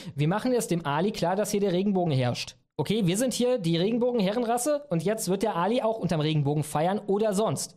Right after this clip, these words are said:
Ne? Äh, d-, das darf man noch, das ist noch erlaubt, das verlässt nicht den Rahmen unserer freiheitlichen Demokratie. Wenn du die Migranten einfach nicht in dieser Zahl hier haben willst und generell es ablehnst, diese Identitäten zu überwinden,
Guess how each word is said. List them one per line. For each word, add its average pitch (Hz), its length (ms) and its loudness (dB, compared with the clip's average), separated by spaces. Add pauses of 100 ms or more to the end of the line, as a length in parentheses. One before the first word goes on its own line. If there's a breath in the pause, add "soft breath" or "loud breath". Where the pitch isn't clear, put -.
Ne? 170 120 0 (380 loud breath)
Äh, 135 160 -6
d-, 156 280 -10
das 151 360 -2
darf 135 260 -2
man 123 100 -4
noch, 135 140 -6
das 170 180 -2
ist 165 140 -6
noch 151 140 -2
erlaubt, 143 340 0
das - 220 -4
verlässt 147 320 -2
nicht 160 160 -2
den 151 80 0
Rahmen 139 260 0
unserer 139 320 -2
freiheitlichen 139 400 -2
Demokratie. 135 520 -2 (300 loud breath)
Wenn 131 260 0
du 143 360 2
die 139 180 -6
Migranten 135 420 -4
einfach 139 320 -6
nicht 139 180 -4
in - 20 -4
dieser 135 180 -2
Zahl 131 200 -4
hier 151 160 -2
haben 147 220 0
willst 143 200 -4
und 135 80 -6
generell 135 400 0
es - 140 -6
ablehnst, 151 420 -4
diese 131 160 -6
Identitäten 131 500 -4
zu - 120 -10
überwinden, 135 480 0